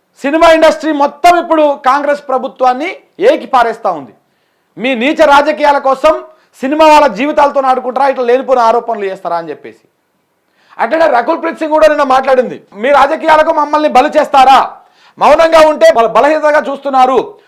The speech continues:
పుకార్లు చాలా బాధ కలిగించాయి, బాధ్యతాయుతమైనటువంటి పదవిలో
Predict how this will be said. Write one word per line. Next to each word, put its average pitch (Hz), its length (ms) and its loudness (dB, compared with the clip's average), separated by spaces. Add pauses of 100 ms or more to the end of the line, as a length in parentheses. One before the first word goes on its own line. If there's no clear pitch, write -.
(280)
పుకార్లు 330 400 2
చాలా 311 440 2
బాధ 269 240 4 (120)
కలిగించాయి, 262 720 -2 (340)
బాధ్యతాయుతమైనటువంటి 302 1080 2
పదవిలో 302 440 2